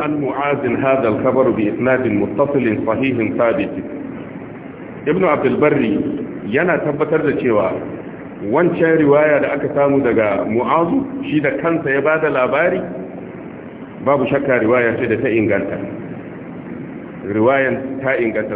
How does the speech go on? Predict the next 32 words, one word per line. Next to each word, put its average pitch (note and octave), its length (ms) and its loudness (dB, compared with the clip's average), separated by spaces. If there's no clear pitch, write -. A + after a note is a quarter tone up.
saboda C3+ 240 2
haka B2 400 -2
riwayar C#3 640 4
Masruq C3 760 4
ta C#3+ 200 2
inganta, G#2+ 480 -2
riwayar D3 400 4
Mu'azu C#3 480 2
da A#2+ 60 0
kansa D#3+ 240 0
da B2+ 80 0
ya B2+ 80 2
bada D3 280 2
labari D3+ 440 2
ita C#3 180 2
ma C3 140 4
ta B2+ 240 2
inganta. G2 360 0
In A2+ 120 -2
ka B2+ 80 4
duba A#2+ 240 2
Sahihu A#2 400 2
Sunan B2 240 2
Abi - 180 0
Dawud B2 300 2
hadisi A2 400 -2
na G#2+ 80 2
dubu A#2 240 0
da A2+ 80 2
dari G#2+ 240 0
biyar A2+ 160 4
da A2+ 100 2